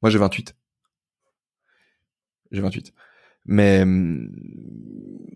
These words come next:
ouais, il a, il est, disons que je pense que le problème, c'est qu'il a pas, il a pas su, euh,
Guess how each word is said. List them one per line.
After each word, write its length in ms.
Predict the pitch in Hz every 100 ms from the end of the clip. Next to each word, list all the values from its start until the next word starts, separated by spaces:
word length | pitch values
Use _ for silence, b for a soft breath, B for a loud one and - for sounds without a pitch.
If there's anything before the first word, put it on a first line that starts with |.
| - _ _ - _ _ _ _ -
ouais, 200 | 123 131
il 100 | 101
a, 60 | 98
il 120 | 101
est, 160 | 104 101
disons 280 | 98 113
que 160 | 127 113
je 80 | 95
pense 140 | 120
que 60 | -
le 40 |
problème, 220 | 95 113 120
c'est 100 | -
qu'il 140 | 107
a 60 | 95
pas, 380 | 107 104 104
il 140 | 101 104
a 60 |
pas 160 | - 113
su, 640 | 110 - 123 120 120 110 -
euh, 180 | 98